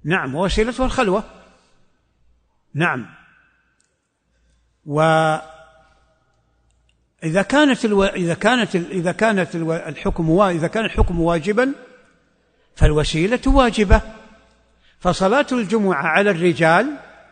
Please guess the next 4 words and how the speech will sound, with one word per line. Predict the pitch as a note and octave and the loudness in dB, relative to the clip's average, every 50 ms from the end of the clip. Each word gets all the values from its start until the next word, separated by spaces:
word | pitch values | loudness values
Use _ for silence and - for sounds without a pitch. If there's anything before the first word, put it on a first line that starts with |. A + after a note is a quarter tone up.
| _ _ _ _ _ _ _ _ _ _ _ _ _ _ _ _ | _ _ _ _ _ _ _ _ _ _ _ _ _ _ _ _
واجبة، | - A#3 C#4 B3+ G3 D3 F3+ F#3 E3 G3+ G#3+ - - - - - - _ _ _ _ _ _ _ _ _ _ _ _ _ _ _ _ _ _ _ _ _ _ _ _ _ _ _ | -4 -2 0 0 0 0 0 0 2 0 0 -2 -4 -10 -18 -20 -20 _ _ _ _ _ _ _ _ _ _ _ _ _ _ _ _ _ _ _ _ _ _ _ _ _ _ _
فالمشي | _ - F3 F#3 F#3+ F3+ F3 F3+ F3+ G#3+ A3+ A#3 A3+ C#4+ D4+ - - A3+ G3+ | _ -4 0 2 4 4 4 4 4 4 4 4 4 4 2 2 2 0 0
إليها | F#3 F3+ G3+ A3 B3 D4 | 2 2 2 2 2 4
واجب، | D#4 D#4 D4 A#3+ - - - | 4 6 4 4 2 0 -4